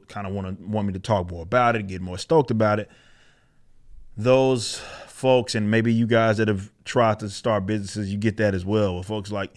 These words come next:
"You're delusional, you need to rein it in, you'll never, never get to that po-, spot." My favorite one to address, though, are the haters.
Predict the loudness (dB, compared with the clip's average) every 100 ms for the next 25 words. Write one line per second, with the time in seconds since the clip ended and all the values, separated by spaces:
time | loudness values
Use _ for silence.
0 | -20 _ -12 -6 2 4 4 2 2 2
1 | 0 -2 -2 -2 -2 2 2 4 4 2
2 | 0 -4 -16 -20 _ _ -6 -4 0 2
3 | 2 2 2 2 2 2 2 2 2 -2
4 | -4 -6 0 0 0 -8 _ _ _ _
5 | _ _ -18 _ _ _ 0 0 4 4
6 | 4 -2 -6 _ -6 2 2 2 4 4
7 | 4 6 4 4 -2 -6 -8 -8 -4 -4
8 | 0 0 0 -6